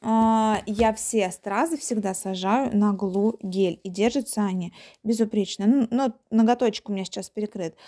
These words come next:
а, глянцевым топом. Он такой скользкий. Относительно даже моего длиннющего ногтя, да, вы посмотрите, какая большая стразинка. На глу-гель, и ничего у вас никогда не отвалится.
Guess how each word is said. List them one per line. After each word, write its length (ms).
а, 240
глянцевым 600
топом. 340
Он 120
такой 240
скользкий. 640
Относительно 600
даже 240
моего 520
длиннющего 640
ногтя, 480
да, 120
вы 120
посмотрите, 440
какая 280
большая 340
стразинка. 600
На 200
глу-гель, 720
и 60
ничего 400
у 40
вас 160
никогда 320
не 100
отвалится. 580